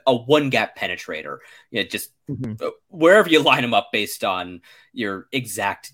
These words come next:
Speaker 1: defense for that down. You know, he's got long arms, he's got thirty-four inch arms, he's got good size, he's got good initial explosiveness. Where I was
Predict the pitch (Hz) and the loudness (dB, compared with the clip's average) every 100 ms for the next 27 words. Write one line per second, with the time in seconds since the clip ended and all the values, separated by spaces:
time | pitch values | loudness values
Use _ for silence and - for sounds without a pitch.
0 | _ 98 98 - 90 87 - - _ _ | _ -12 -10 -4 -6 -6 -10 -12 _ _
1 | _ _ - 123 98 95 98 - 92 82 | _ _ -4 -2 2 0 0 -4 -4 -6
2 | 80 - _ _ _ _ _ - 127 95 | -10 -20 _ _ _ _ _ -10 -8 -8
3 | 113 120 104 104 104 127 131 120 110 95 | -4 -2 -4 -6 -2 0 0 0 -2 -4
4 | 98 92 - 139 131 131 120 113 - 95 | -6 -6 -4 -2 -2 -2 -2 -4 -6 -6
5 | 95 92 - - 87 - 175 - - 95 | -4 -6 -10 -8 -8 -2 -2 -2 -4 -4
6 | 90 87 - - - _ - - _ - | -2 -4 -8 -20 -20 _ -20 -20 _ -16
7 | 139 - - - _ - 135 147 117 107 | -12 -6 -4 -4 _ -6 -2 -2 -4 -8
8 | 104 117 107 87 - 95 95 92 82 90 | -8 -8 -8 -10 -10 -8 -8 -10 -16 -16
9 | - - - _ _ _ _ _ _ 156 | -16 -20 -20 _ _ _ _ _ _ -10
10 | 131 117 131 123 - 110 156 208 165 131 | -10 -4 0 0 2 0 2 0 -2 -2
11 | 117 95 82 - | -2 -6 -10 -12